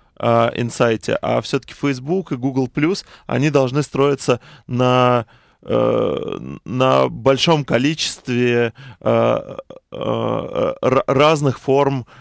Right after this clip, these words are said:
общения в интернете, разных форм, э, пользования, э, социальными сетями.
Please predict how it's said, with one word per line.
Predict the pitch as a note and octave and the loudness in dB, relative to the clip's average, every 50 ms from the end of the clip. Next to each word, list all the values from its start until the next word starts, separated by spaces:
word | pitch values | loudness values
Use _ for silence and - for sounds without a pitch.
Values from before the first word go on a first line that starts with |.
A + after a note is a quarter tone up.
| - _ | -18 _
общения | - - B2 - - - C#3+ D3 C#3+ C3+ C3+ B2+ A#2+ | -4 -2 -2 -2 -2 0 0 0 0 0 0 0 0
в | A2 A#2+ | 0 -2
интернете, | A#2 - - B2 - C3 C#3+ E3+ F#3+ - - D3 B2 | -4 -4 -4 -4 -2 -2 -2 -2 -2 0 0 0 2
разных | B2 C3 C3+ B2+ C3+ B2+ - | 2 2 2 0 -2 -6 -4
форм, | - - C#3 C#3 C#3 C#3 C3+ B2+ - - - - - A2+ - - | -2 0 2 2 2 0 -2 -4 -6 -10 -16 -20 -20 -20 -8 -2
э, | A#2+ A#2+ A#2+ A#2 A#2 A#2 A#2 A#2 A#2 A#2 A2+ - - | 0 2 4 4 4 4 4 4 2 0 -2 -2 0
пользования, | C3+ C#3 C#3 C3+ A#2+ C3 A#2+ A#2+ A#2 A#2 A#2 A#2 A2+ A2+ A2 A2 A2 - - - - - - - - | 0 0 0 0 0 -2 0 0 -2 -2 -2 -2 0 0 0 -2 -2 -6 -10 -16 -20 -20 -20 -14 -6
э, | - A2+ A2+ A2+ A2+ G#2+ | -4 -2 0 0 0 -2
социальными | - - A#2 - - C3+ C3 B2+ B2+ B2 A#2+ A#2+ | -4 -6 -4 0 2 2 2 0 -2 -4 -4 -4
сетями. | A2+ - - A#2+ - - A2+ A2 G2 G2 G2+ | -6 -6 -8 -6 -4 -4 -2 -2 -4 -6 -10